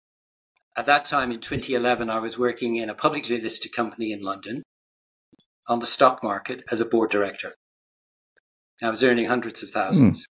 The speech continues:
Speaker 1: I thought about leaving because I had a moment where I think that I got to that place where if I left it any longer,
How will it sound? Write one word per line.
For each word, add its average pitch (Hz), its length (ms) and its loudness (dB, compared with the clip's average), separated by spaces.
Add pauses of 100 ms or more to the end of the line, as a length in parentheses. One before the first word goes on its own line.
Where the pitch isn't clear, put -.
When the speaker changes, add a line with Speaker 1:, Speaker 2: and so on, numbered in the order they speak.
(120)
Speaker 1:
I 117 580 0 (160)
thought 160 160 6
about 123 360 2 (480)
leaving 131 480 -2
because 120 360 -4
I 120 80 0
had 120 140 0
a 113 40 -6
moment 120 500 -4
where 123 320 4 (640)
I 127 60 -2
think 202 440 -6 (320)
that 131 140 4
I - 20 2
got 131 200 2
to - 60 -8
that 117 160 -4
place 123 300 -2
where 117 120 0
if 113 120 -4
I 127 160 0
left 143 260 2
it 147 80 -6
any 120 220 -4
longer, 117 720 -2